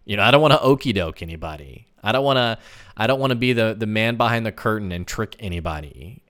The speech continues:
You know, what I wanna do is exactly what I said I was going to do. I wanna do that. So whenever I approach a business and I'm working with an entrepreneur or I'm working with an organization, my philosophy is I've been invested into, this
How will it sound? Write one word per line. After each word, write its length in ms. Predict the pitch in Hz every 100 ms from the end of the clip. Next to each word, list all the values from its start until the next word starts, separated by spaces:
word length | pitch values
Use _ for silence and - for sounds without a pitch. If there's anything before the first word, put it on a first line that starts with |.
| -
You 100 | 95
know, 100 | 90
what 120 | 104
I 100 | 131
wanna 180 | 147 139
do 200 | 113 101
is 160 | 90
exactly 460 | 92 87 101 110 131
what 160 | 117
I 80 | 104
said 300 | 101 - 123
I 60 | 123
was 120 | 123
going 200 | 117 120
to 60 | 123
do. 220 | 95 92
I 60 |
wanna 160 | 90 90
do 160 | 90 87
that. 180 | 80
So 320 | - 127 117 110 - - - - -
whenever 340 | 117 139 156
I 120 | 127 110
approach 420 | 101 - 123 -
a 40 |
business 600 | 95 139 156 101 90 -
and 80 | 104
I'm 120 | 98
working 320 | 110 117 113
with 140 | 95 92
an 80 | 92
entrepreneur 680 | 90 - 90 135 165 160
or 20 | 123
I'm 180 | 95
working 240 | 98 - 95
with 160 | 85
an 140 | - 85
organization, 920 | 101 104 98 87 120 131 - 127 117 - - - - -
my 160 | 113
philosophy 800 | 110 110 107 127 156 - 117 107
is 440 | 107 104 104 - - -
I've 280 | 110 107 101
been 260 | 104 98 98
invested 680 | - 101 90 117 143 - 180
into, 720 | 110 110 107 - 85 85 123 139 _ - - _ _ 95
this 400 | 107 117 -